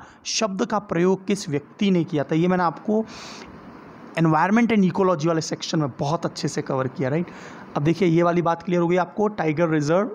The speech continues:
अब देखते हैं आगे, ये बहुत अच्छा क्वेश्चन हो सकता है एग्जाम के लिए कि झारखंड ने जो है ना पूरी तरह से पान मसालों के ऊपर एक साल के लिए बैन प्रतिबंध लगा दिया है, है ना।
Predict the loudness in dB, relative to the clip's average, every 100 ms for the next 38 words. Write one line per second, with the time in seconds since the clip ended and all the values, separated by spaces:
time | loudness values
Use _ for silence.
0 | -6 -8 -2 -4 -2 -2 0 0 0 -2
1 | -10 -18 -18 -18 -4 2 4 4 4 2
2 | 0 -2 -2 -2 2 2 2 0 0 0
3 | 2 0 0 0 0 0 -2 -2 -2 0
4 | 2 2 2 2 0 0 0 0 0 0
5 | -2 0 2 4 2 2 2 2 0 0
6 | 2 2 -2 -2 0 0 0 0 2 2
7 | 2 2 0 -4 -12 -20 -6 -4 -2 0
8 | 2 4 4 2 0 0 0 0 -2 -2
9 | -2